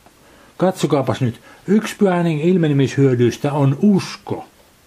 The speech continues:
joka tarvitaan esimerkiksi terveeksi tekemisien lahjojen antamiseen ja voimallisten tekojen tekemiseen. No sitten usko on myös hengen hedelmä. Se usko kasvaa,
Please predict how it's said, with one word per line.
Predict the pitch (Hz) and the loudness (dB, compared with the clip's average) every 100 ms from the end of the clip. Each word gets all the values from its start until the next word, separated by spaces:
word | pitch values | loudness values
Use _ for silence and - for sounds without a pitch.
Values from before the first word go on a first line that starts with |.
| _ _ _ - | _ _ _ -6
joka | 131 139 | -2 -2
tarvitaan | 139 160 156 139 143 135 135 | 0 0 0 -2 0 -2 -2
esimerkiksi | 139 113 113 92 95 - 98 - - - | -2 0 -2 -4 -10 -10 -12 -14 -20 -4
terveeksi | 175 175 165 143 156 | 0 2 0 0 -2
tekemisien | 143 135 147 131 127 131 123 123 | -2 -2 0 0 0 0 0 2
lahjojen | 139 104 113 117 | 0 0 -2 -2
antamiseen | 175 170 147 135 131 - 135 123 - _ _ _ - | -2 0 0 0 -2 -2 -2 -2 -6 _ _ _ -4
ja | 143 147 - | -2 -2 0
voimallisten | 160 160 131 110 - 101 | 0 2 0 -2 -4 -6
tekojen | 98 95 95 90 | -6 -6 -10 -10
tekemiseen. | - - 90 82 80 - 80 73 _ _ _ - - - | -12 -12 -14 -14 -18 -16 -16 -18 _ _ _ -20 -6 -2
No | 170 | 2
sitten | 208 233 - 190 - | 2 0 0 -2 2
usko | 240 226 - - | 4 2 0 -2
on | 165 156 156 | 0 2 2
myös | 185 165 - | 2 0 0
hengen | 190 208 180 165 | 0 2 2 2
hedelmä. | 135 180 185 135 95 82 - - - | 2 2 2 0 -2 -10 -16 -20 -20
Se | - 165 | -2 0
usko | 165 240 226 - 185 | 4 2 2 -2 -2
kasvaa, | 143 202 196 - 135 131 113 95 | 0 0 0 -4 -4 -2 -2 -6